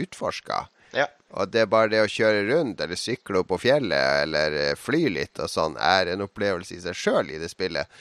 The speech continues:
Speaker 1: Så det er et spill som stadig står i P S tre-en min for at jeg kan ta noen, noen korte ferieturer dit.
Speaker 2: Men han snakker jo vel om å runde historie flere ganger.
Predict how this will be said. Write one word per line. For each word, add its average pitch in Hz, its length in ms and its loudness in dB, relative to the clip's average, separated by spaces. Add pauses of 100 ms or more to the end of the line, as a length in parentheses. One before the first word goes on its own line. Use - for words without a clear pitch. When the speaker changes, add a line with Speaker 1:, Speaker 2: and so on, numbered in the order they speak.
(220)
Speaker 1:
Så - 80 -12
det 120 80 4
er 180 60 6
et 160 100 -2
spill 131 300 0
som 101 200 -6
stadig 120 460 4
står 110 240 0
i 87 80 -2
P 110 100 -2
S 87 140 0
tre-en 123 320 -2
min 69 160 -8
for 87 160 -2
at 87 160 -2
jeg 82 80 -4
kan 87 180 -6
ta 101 220 2
noen, 76 380 -8
noen 78 320 -6 (100)
korte - 480 -8
ferieturer 107 560 -4
dit. - 300 -14 (180)
Speaker 2:
Men 147 140 6
han 156 160 12
snakker 160 320 8
jo 165 240 12
vel 135 260 6
om 123 220 0
å 120 180 6
runde 117 380 2 (160)
historie 117 500 0 (220)
flere 110 400 -2
ganger. 98 340 -12